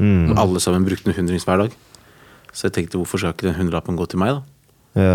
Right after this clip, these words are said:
Speaker 2: Og jeg synes det virket litt spennende.
Speaker 1: Men, eh, de andre vennene som du hang med da,
Speaker 2: Mm.
Speaker 1: dere var kanskje fra samme område og sånn,
Speaker 2: Mm.
Speaker 1: men hvorfor var det akkurat du som begynte å selge og ikke de?
Speaker 2: Flere som ikke turte egentlig.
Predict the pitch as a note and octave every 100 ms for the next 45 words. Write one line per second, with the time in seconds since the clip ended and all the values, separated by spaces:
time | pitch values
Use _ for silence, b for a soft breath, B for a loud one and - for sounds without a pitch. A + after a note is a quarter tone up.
0 | F2+ F2+ F2 F2+ F#2 - _ _ - F3
1 | E3+ E3 F3+ D#3+ D#3 D#3 D3+ - C3+ A2
2 | D3+ B B - A2 A#2 A2+ A2+ A2+ A2+
3 | A2 G#2+ G#2 G2+ A#2+ A#2 G#2+ A2+ A2+ G2
4 | G2 - A2 G#2 F#2 F2+ A2+ G2 E2+ _
5 | A#2+ G#2+ G#2+ B B B B - G#2 G2+
6 | G#2 G#2 G2+ G#2 F2+ G2+ G2+ G#2 G2 F#2
7 | F2 D#2+ E2+ F2 A#2 A#2+ - G#2 G#2+ C3
8 | b b b b G#2+ A2 A2 G2 G2 A2
9 | G2+ A#2+ A2+ A2 A2 G#2 G#2+ G2+ F#2 G#2
10 | - G#2 G2+ F#2 G2+ G2+ E2+ F2 E2 E2+
11 | F2 A2 - _ _ _ _ _ _ _
12 | _ - - A#2 C3 C3+ - C3+ F#2 -
13 | F2 F2+ F3+